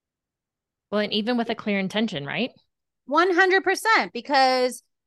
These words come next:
Speaker 2: to me, that's why, like, I always pray, except that one time when I had that difficult L S D trip and I didn't pray or have an intention. I just fucking ate this tab to escape. And I had to, and I went down a fucking rabbit hole of my thoughts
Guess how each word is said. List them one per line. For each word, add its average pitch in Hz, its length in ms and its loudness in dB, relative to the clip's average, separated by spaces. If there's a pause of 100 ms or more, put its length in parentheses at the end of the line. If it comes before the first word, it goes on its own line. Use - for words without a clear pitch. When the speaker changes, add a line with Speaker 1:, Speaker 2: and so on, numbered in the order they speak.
(120)
Speaker 2:
to 320 100 -4
me, 320 280 0
that's 269 280 0
why, 277 240 0
like, 226 240 -6
I 208 140 -4
always 254 340 -8
pray, 247 500 -2
except 220 340 -10
that 240 120 -2
one 240 200 -2
time 233 280 -4
when 214 140 -6
I 202 80 -2
had 240 280 0
that 262 140 0
difficult 233 420 -10
L 214 140 -4
S 214 140 -10
D 220 160 -12
trip 220 280 -4
and 220 120 -6
I 220 80 -6
didn't 220 340 -8
pray 240 300 0
or 226 80 0
have 220 180 2
an 226 80 -8
intention. 226 480 -8
I 202 80 -12
just 208 200 -14
fucking 220 300 -6
ate 220 200 -12
this 208 140 -10
tab 214 320 -2
to 220 120 -10
escape. 196 640 -10 (680)
And 240 480 -2 (200)
I 226 260 2
had 240 280 0
to, 262 160 -10
and 226 240 -4
I 233 140 -6
went 233 220 -8
down 233 180 -2
a 233 60 -8
fucking 233 280 -6
rabbit 269 300 0
hole 220 440 -2
of 214 420 -6
my 214 360 -6
thoughts 285 560 -2